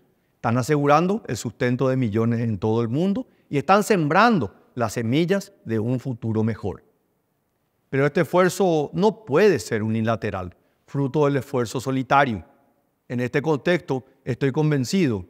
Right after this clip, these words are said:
en primer término, de que América Latina está llamada a desempeñar un papel protagónico en la seguridad alimentaria global. Nuestra región ha sido bendecida con recursos naturales abundantes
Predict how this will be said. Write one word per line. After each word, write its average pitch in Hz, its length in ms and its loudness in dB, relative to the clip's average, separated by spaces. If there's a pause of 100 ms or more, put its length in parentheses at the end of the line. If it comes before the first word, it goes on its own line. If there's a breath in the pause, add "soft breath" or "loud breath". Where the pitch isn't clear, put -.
(120)
en 104 120 -2
primer 110 340 0
término, 175 460 2 (280 soft breath)
de 139 160 0
que 170 100 0
América 175 480 2
Latina 170 360 0
está 160 200 -2
llamada 151 440 0
a - 20 2
desempeñar 147 580 -2
un 156 160 -6
papel 143 360 -2
protagónico 190 880 0 (260 soft breath)
en 117 120 -4
la 120 120 0
seguridad 113 480 -2
alimentaria 110 580 -2
global. 139 420 0 (640)
Nuestra 160 220 2
región 214 360 2
ha 240 80 0
sido 190 480 0
bendecida 190 680 2
con 123 160 -2
recursos 127 420 -4
naturales 131 500 0
abundantes 131 760 0